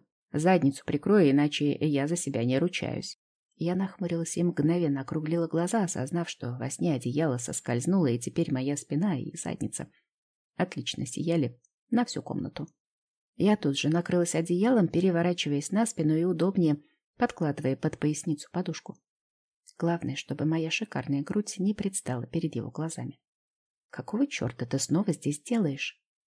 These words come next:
Забыла? У меня есть ключ».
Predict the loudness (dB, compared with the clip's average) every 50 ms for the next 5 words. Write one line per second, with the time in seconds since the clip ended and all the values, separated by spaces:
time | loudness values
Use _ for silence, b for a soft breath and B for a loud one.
0 | _ _ -4 -2 2 2 2 2 2 0 0 0 -2 -4 -6 _ _ _ _ _
1 | _ _ _ 4 6 8 8 8 6 4 2 0 0 -2 -4 -6 -6 -4 -4 -4
2 | -4 -8 -14